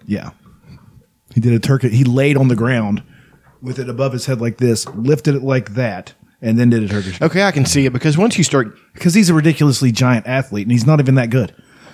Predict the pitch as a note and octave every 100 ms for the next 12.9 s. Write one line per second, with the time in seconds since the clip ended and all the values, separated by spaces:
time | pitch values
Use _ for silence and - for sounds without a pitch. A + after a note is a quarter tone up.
0 | - A#2 A2+ D3+ - D#3+ C3+ C3 E3+ F3
1 | A#2+ D#3 E3+ D#3 G#3 G#3 E3 E3+ - C#3
2 | C#3 C#3 B2 A#2 G#2 A#2 B2+ B2+ - A2
3 | A#2 G2+ - _ _ - D3+ E3+ D3+ B2+
4 | C3+ C3 A#2+ B2 A2+ B2+ G2 G2 A2+ A2
5 | A2 - - - - - - - - -
6 | - - D3 E3+ F3 C#3+ B2+ C3+ A#2+ A#2+
7 | A2+ _ _ - - D3 C3 B2 A#2 A2+
8 | G2+ G#2+ - G2 A2 G#2 G#2 G2 F#2 D#2+
9 | F#2 - - - _ _ - G2+ G3 -
10 | - _ - A#2 G#2 - A#2+ B2+ A#2 B2+
11 | C3 A#2 A#2+ A#2+ A2 F#2 - A2+ - A#2
12 | A2 A#2 A2+ A2+ A2 G#2+ G#2+ G2+